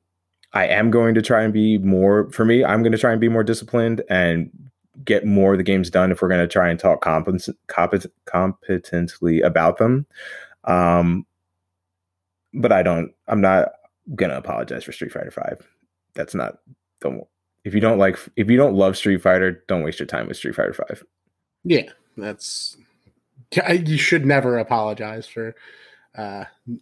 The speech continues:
Speaker 2: not liking Street Fighter Five. Again, we did, uh, d-, we definitely gave it a short shrift in a, in a podcast about covering the PlayStation Plus
Speaker 1: <laughs>
Speaker 2: games.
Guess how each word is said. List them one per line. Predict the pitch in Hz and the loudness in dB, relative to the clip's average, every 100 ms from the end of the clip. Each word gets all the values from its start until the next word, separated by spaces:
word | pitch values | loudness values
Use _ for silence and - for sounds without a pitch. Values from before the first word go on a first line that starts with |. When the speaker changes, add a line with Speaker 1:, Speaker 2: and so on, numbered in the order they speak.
| - | -4
Speaker 2:
not | 143 151 143 | 0 0 0
liking | 139 135 139 175 | 0 2 4 2
Street | 175 190 180 | 0 -2 0
Fighter | 180 175 | 0 2
Five. | 180 170 | 0 0
Again, | 127 123 131 131 | -2 -2 0 2
we | 127 123 | 2 2
did, | 131 127 - _ 151 | 2 2 -4 _ -4
uh, | |
d-, | - 165 | -2 -2
we | 160 135 | 2 2
definitely | 180 175 165 135 | 2 2 2 4
gave | 139 131 | 4 2
it | |
a | 120 | 0
short | 139 123 | 0 0
shrift | - 127 | 0 0
in | 120 123 | 0 -2
a, | 123 - - - - | -2 -6 -20 -14 -2
in | 147 | 2
a | 139 135 | 2 0
podcast | - 196 202 190 196 - - | 0 0 0 0 0 -2 -4
about | 120 139 147 151 | -2 2 2 0
covering | - 147 143 147 | -2 0 2 2
the | 135 | 2
PlayStation | - 135 135 135 123 123 | 0 0 0 -2 -4 -2
Plus | 131 165 | 0 0
Speaker 1:
<laughs> | |
Speaker 2:
games. | 123 110 110 | 0 -4 -6